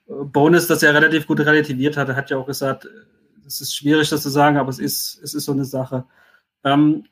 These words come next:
es hat vielleicht auch ein bisschen damit zu tun, man hat ja immer darüber geredet, ob, ob der, ob diese Meisterschaft jetzt so ein bisschen was Besonderes ist oder ob da so ein, so ein sogenanntes Sternchen dran steht. Ähm, es ist dann wieder sowas, das,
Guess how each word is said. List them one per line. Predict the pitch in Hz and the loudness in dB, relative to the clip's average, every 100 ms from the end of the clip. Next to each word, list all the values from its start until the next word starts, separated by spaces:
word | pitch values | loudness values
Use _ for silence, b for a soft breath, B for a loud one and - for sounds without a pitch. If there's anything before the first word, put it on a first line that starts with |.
| _ | _
es | 143 - - | -14 -14 -6
hat | - - | -4 0
vielleicht | 202 185 185 | 2 2 2
auch | 175 | 2
ein | |
bisschen | 175 170 160 | 2 2 2
damit | 170 190 | 4 4
zu | 185 | 2
tun, | |
man | 160 | 2
hat | 170 | 2
ja | 185 | 0
immer | 175 | -2
darüber | 170 165 160 | -2 -6 -8
geredet, | 165 160 151 - | -6 -6 -6 -10
ob, | 151 - - | -12 -14 -20
ob | 151 | -10
der, | 160 147 143 | -4 -4 -4
ob | 151 - | -16 -16
diese | 147 143 139 | -8 -4 -2
Meisterschaft | 135 160 185 175 170 165 | 0 0 0 0 -2 -2
jetzt | 151 - | -4 -2
so | |
ein | 160 | -2
bisschen | 156 151 151 | -2 -6 -6
was | 143 | -6
Besonderes | - 135 170 220 214 | -4 0 2 2 2
ist | 214 214 208 | 4 4 2
oder | 165 160 156 | -6 -10 -10
ob | 151 - | -10 -8
da | 147 | -8
so | 143 | -6
ein, | 143 147 151 | -6 -10 _
so | 143 143 139 | -18 -14 -8
ein | 147 | -6
sogenanntes | 147 147 147 135 131 | -4 -4 -2 -4 -6
Sternchen | - 156 208 214 | -2 2 4 4
dran | 208 175 196 | 2 2 2
steht. | - 190 190 - b b b _ 156 | 2 0 0 -4 b b b _ -4
Ähm, | 151 156 160 165 151 _ _ _ | -2 -2 -4 -8 -14 _ _ _
es | 135 | -10
ist | 151 175 | -6 -2
dann | 165 | 0
wieder | 165 | -2
sowas, | 156 160 156 151 | -2 0 -2 -2
das, | 165 | -6